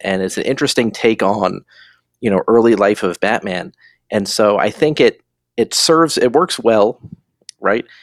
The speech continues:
And I don't necessarily think that it's so big of a deal at the end that it's Gilda the whole time. I think, you know, at the end, it doesn't matter that we couldn't have s-,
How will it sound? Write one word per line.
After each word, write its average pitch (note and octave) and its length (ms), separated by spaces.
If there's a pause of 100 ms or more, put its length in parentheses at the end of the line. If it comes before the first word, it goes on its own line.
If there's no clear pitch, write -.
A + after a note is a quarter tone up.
(260)
And A2+ 120
I B2+ 100
don't C#3+ 120
necessarily B2 840
think A2 200
that G#2 140
it's G2 140
so B2 200
big A#2+ 180
of G#2 80
a G2+ 60
deal B2+ 280
at G2 100
the G2+ 160
end A2+ 400 (400)
that G#2+ 140
it's - 200
Gilda A#2 320
the F#2 120
whole F#2+ 120
time. D#2+ 200
I A#2 80
think, D3+ 260 (320)
you D3 100
know, A#2+ 80
at B2 100
the C3+ 140
end, E3 300 (680)
it - 80
doesn't D#3+ 240
matter B2+ 280
that A2 100
we A2+ 80
couldn't A#2 240
have G#2+ 100
s-, - 100